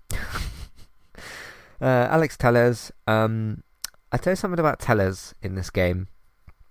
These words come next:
So I looked at how Martial was playing down the left-hand side, and I wasn't,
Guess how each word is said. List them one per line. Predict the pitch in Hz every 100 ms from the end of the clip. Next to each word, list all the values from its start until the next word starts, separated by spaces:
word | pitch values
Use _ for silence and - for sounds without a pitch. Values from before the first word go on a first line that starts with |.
| _ _ _ _ - -
So | -
I | 123
looked | 143 175 -
at | 156 139
how | 139
Martial | 131 127 120 - 107
was | 104
playing | - 107 101 98
down | 98
the | 95
left-hand | 95 - 101 92
side, | - 92 90 87
and | - 104
I |
wasn't, | 110 123 123 117 107 - -